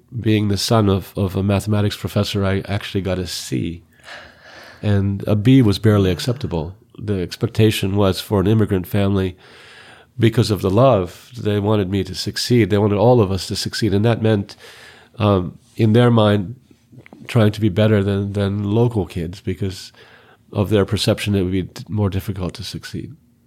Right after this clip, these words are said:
And so it was through their love that, uh, they put some pressure on us. As, and it's, it's nothing that's unique to our family.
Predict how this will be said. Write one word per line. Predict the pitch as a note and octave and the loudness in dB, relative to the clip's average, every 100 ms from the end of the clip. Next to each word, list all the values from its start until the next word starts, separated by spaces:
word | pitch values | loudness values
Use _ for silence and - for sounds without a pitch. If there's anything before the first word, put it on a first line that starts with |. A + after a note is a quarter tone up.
| _ _ _ | _ _ _
And | G#2 | -2
so | - A2+ | 2 4
it | |
was | G#2 - | 2 2
through | D3 | 2
their | A#2 G2 | 4 4
love | A2 A#2+ F#2 F#2+ | 4 4 2 0
that, | F#2 - - | -4 -4 -2
uh, | G2 | -2
they | F2+ | 0
put | F#2 B2 A#2+ _ - | 0 0 0 _ -8
some | A2 G2 | -6 0
pressure | A2+ A2+ G#2+ F#2+ | 2 2 2 2
on | F2 | 0
us. | F#2 A2 G#2+ | 0 -2 -2
As, | G2+ - - - - | -4 -8 -20 -6 2
and | A2+ | 2
it's, | - B2+ - | 2 -2 -2
it's | A2 - | -2 2
nothing | B2+ B2+ A2+ | 2 4 4
that's | G2 F#2 - - - - - | 4 0 -4 -14 -18 -20 -6
unique | - A2 G#2+ G#2 | 0 4 4 2
to | G#2 | 0
our | F#2+ G2+ | 2 0
family. | - E2+ D2+ G2 | -4 -8 -8 -12